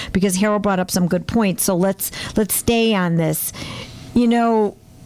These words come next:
when I say that I get five hours, so I know that I'm probably speaking for many of my, my listening audience, it's five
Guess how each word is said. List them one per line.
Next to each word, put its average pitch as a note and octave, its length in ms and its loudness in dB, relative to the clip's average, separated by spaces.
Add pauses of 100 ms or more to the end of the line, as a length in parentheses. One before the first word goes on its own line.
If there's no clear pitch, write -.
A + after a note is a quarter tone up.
(140)
when G#3+ 400 2
I G#3+ 140 2
say A3 280 2
that F#3+ 140 2
I E3+ 120 2
get E3+ 180 0
five D#3+ 300 0
hours, D#3 400 0
so F3+ 180 0
I F3 80 2
know F3 180 2
that E3 100 0
I'm E3 120 0
probably F#3+ 240 0
speaking E3+ 460 -2
for E3+ 160 0
many E3 320 2
of D#3+ 120 -2
my, D#3 380 0 (400)
my D#3+ 220 2
listening E3 500 0
audience, E3 560 0 (720)
it's - 300 -2
five C#4+ 520 0